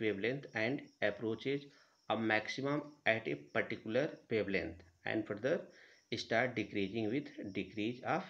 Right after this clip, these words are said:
wavelength. So here in this graph, at x-axis wavelength is taken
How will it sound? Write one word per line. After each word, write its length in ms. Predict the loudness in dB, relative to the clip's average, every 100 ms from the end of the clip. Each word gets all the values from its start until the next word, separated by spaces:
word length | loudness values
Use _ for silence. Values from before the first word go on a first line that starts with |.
| -4
wavelength. 480 | -4 -2 -6 -8 -14 _ _ _ 0
So 100 | 2
here 320 | 4 2 0 -4 -20 _ _ _ _ _ _ _ _ -20 -20 -20 -20 _
in 120 | 2
this 160 | 2 0
graph, 400 | 2 4 4 0 -10 -20 _ _ _ _ _ _ _ _ -20 -4 2
at 180 | 4
x-axis 760 | 6 6 6 0 2 2 0 -6 -18 _ 0
wavelength 480 | 2 4 4 4
is 140 | 0 0
taken 480 | -2 2 0 0